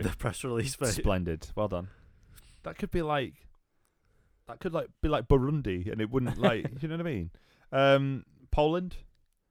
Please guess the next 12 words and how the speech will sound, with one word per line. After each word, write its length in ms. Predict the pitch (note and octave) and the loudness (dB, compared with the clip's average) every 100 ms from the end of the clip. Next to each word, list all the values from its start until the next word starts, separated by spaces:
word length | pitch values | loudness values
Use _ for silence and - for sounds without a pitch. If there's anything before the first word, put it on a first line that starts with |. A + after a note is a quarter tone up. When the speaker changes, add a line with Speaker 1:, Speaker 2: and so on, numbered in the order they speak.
| _ _ | _ _
Speaker 1:
and 360 | C#3 C3+ C3+ C3+ | -2 0 0 -2
another 200 | C#3+ C#3+ | -4 -4
one 140 | C#3+ C3+ | -2 -4
that 100 | - | -4
I, 160 | B2 A2+ _ - | -4 -4 _ -6
I 80 | A#2 | -4
literally, 400 | B2 - A#2+ - | -4 -6 -6 -6
I 80 | A2 | -8
can't 220 | - G#2+ | -6 -4
even 160 | A2 G#2 | -4 -4
read 260 | G#2+ G#2+ | -6 -8
that. 200 | G2 F2+ | -10 -12